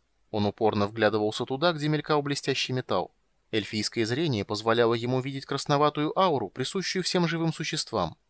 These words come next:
Выждав, он окликнул: «Кто там?» В ответ раздалось жутковатое завывание, от которого у полуэльфа зашевелились волосы сзади на шее. Начавшись на глухой низкой ноте, оно становилось выше и выше, пока не перешло в пронзительный визг.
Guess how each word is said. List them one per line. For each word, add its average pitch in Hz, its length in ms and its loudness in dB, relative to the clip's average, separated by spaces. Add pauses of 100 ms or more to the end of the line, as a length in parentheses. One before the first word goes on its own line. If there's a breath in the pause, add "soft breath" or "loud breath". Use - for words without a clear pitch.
(360)
Выждав, 151 440 0
он 156 120 4
окликнул: 107 520 -4 (280)
«Кто 180 240 6
там?» 98 300 4 (840)
В 98 100 2
ответ 113 320 2
раздалось 101 460 2
жутковатое 110 580 2
завывание, 117 760 0
от - 140 -2
которого 107 440 2
у 120 120 -2
полуэльфа 143 540 0
зашевелились 165 640 -2
волосы 135 360 0
сзади 98 280 -2
на 92 140 0
шее. 87 380 -6 (440)
Начавшись 104 520 0
на 107 100 0
глухой 113 420 0
низкой 117 320 0
ноте, 151 460 -2
оно 110 180 0
становилось 135 560 0
выше 156 280 0
и 160 40 2
выше, 175 320 -2
пока 156 260 2
не 156 100 4
перешло 160 380 2
в - 60 -8
пронзительный 165 600 2
визг. 110 400 -8